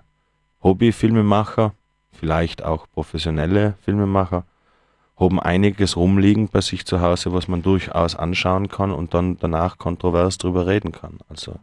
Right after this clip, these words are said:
es hat sicher auch das schon wieder sehr viel Input für die nächsten,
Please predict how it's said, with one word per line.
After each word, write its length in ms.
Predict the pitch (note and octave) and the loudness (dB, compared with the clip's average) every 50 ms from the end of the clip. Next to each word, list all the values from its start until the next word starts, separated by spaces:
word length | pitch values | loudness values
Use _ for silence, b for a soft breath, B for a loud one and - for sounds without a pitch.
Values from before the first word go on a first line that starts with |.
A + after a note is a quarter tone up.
| _ | _
es 120 | - - - | -16 -14 -14
hat 120 | F2 - | -14 -10
sicher 340 | - - - - F2 F2 F2 - _ _ _ _ _ _ _ _ _ _ _ _ _ _ _ _ _ _ | -10 -10 -6 -4 -4 -4 -4 -8 _ _ _ _ _ _ _ _ _ _ _ _ _ _ _ _ _ _
auch 240 | - F#2+ F#2+ - | 2 2 2 2
das 320 | - - F#2+ G#2 - - - | 2 2 2 2 2 0 0
schon 240 | - - G#2 G#2 F#2+ | 0 2 2 4 2
wieder 200 | G2 G2 G2+ F#2 | 2 2 2 2
sehr 220 | - - F#2+ F#2+ | 4 4 2 2
viel 240 | - - G#2 G2 - | 4 2 2 2 4
Input 480 | G2+ G2+ G#2+ - - G#2+ G#2 - - | 2 2 2 2 2 2 2 2 -2
für 140 | - - G#2 | -4 -2 0
die 100 | F#2 F#2+ | 2 2
nächsten, 600 | F2+ F2+ F#2 F#2 - - - - F2+ F2+ F2 E2+ | 4 4 2 2 0 -4 -4 -4 -2 -2 -4 -4